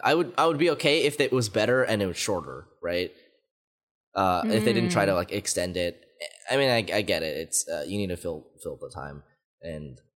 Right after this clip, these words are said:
Speaker 1: stuff. Uh, I, yeah, I, I guess, I guess it's just, like, I, I,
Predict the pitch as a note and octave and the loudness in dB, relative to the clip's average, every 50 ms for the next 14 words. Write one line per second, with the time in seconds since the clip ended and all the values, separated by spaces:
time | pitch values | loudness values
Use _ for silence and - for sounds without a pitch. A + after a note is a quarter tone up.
0 | _ - - - - - - E2+ C#2+ C#2+ D2 - - - _ _ _ _ - F#2 | _ -10 -4 -4 -2 -2 -2 -4 -4 -4 -8 -10 -14 -18 _ _ _ _ -6 -4
1 | F#2 F2+ F2+ F2+ F2 D#2 B1+ - - - - - - - - - - _ _ _ | -2 -2 0 0 -2 -2 -4 -6 -12 -18 -20 -20 -20 -20 -20 -20 -20 _ _ _
2 | _ _ _ _ _ _ _ _ - D#3+ F#3+ G#3 - - - - - _ _ _ | _ _ _ _ _ _ _ _ 0 2 2 2 0 -4 -8 -20 -20 _ _ _
3 | _ - G#3 A3+ B3 B3 A#3+ A#3 A3 G3 - - - C#3+ - - - F#3+ G#3 G3+ | _ 0 2 2 4 4 4 4 4 4 4 4 2 2 2 2 2 2 4 4
4 | A#3 A#3+ A#3+ - - - - D#3 G3 F3+ G#3+ G#3+ - G#3 G3 - - G3+ G3 - | 2 4 4 2 2 2 2 2 2 4 2 2 2 2 0 0 0 2 2 2
5 | F3+ D#3 C3 A#2+ - - - - - - _ _ _ _ _ _ _ _ _ _ | 4 4 2 2 0 -6 -16 -20 -20 -20 _ _ _ _ _ _ _ _ _ _
6 | _ _ _ _ _ _ _ _ _ _ _ _ _ _ _ _ _ _ _ _ | _ _ _ _ _ _ _ _ _ _ _ _ _ _ _ _ _ _ _ _
7 | _ _ - A2 A2+ - - D#3 E3+ F#3 G#3+ A3 G#3+ - - - - B2+ E3 F#3+ | _ _ -6 -4 -4 2 4 4 4 6 4 2 0 -2 -6 -2 0 2 4 4
8 | G3+ F#3+ D#3+ | 2 0 -2